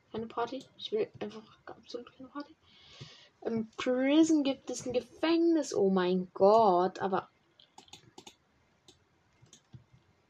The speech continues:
was ist das? Ich kann ein Herz in die Hand nehmen. Hä?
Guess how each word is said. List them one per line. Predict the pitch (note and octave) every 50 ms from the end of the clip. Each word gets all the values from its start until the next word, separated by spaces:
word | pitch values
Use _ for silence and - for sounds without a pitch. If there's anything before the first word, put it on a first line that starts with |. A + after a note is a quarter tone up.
| _ _ _ _ _ _ - - _ - - _ _ _ _ _ _ _ _ _ - _ _ _ _ _ _ _
was | - - -
ist | D4 - -
das? | A#3 A3+ -
Ich | A3 -
kann | - B3 A#3+ A3
ein | G#3 G#3
Herz | G3+ G3+ G#3+ A#3+ - - -
in | D#4
die | E4 E4 D#4+
Hand | D#4 D#4 D#4 F4 D#4+
nehmen. | D4 D4 D4 D4 C#4+ B3+
Hä? | A3 G#3 G#3 A3+ A#3+ C4 D4